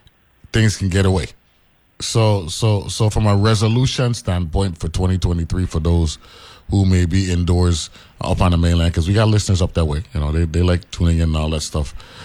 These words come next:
Um, what's, what, what's, what's the main piece of advice you could tell them to, to, to say, keep an eye on, on the fact that you're not really, you're not really getting around like you normally do, not burning that cal-, burning calories,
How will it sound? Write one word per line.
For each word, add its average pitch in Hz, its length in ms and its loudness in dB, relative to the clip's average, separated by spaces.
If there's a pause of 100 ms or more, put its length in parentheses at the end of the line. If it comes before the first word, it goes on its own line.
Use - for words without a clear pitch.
(200)
Um, 90 260 2
what's, 123 280 2
what, 120 280 -2
what's, 143 320 0
what's 131 240 0
the 101 160 0
main 104 500 2
piece 101 260 0
of 85 120 -2
advice 85 500 0
you 90 140 0
could 78 160 -4
tell 82 240 2
them 71 300 -2 (840)
to, 85 100 0
to, 80 220 0
to 82 180 0
say, 85 400 0 (960)
keep - 300 0
an 92 140 2
eye 90 540 2 (360)
on, 85 420 0
on 85 380 0
the 78 80 -2
fact 95 380 0
that 82 200 0
you're 82 80 2
not 95 320 0
really, 98 200 4 (120)
you're 90 120 -2
not 95 180 0
really 95 180 2
getting 95 320 0
around 92 320 2
like 85 180 0
you 85 60 -2
normally 92 400 2
do, 90 180 2
not 87 240 0
burning 98 360 2
that 90 160 -4
cal-, 87 240 -2
burning 98 400 0
calories, 90 520 2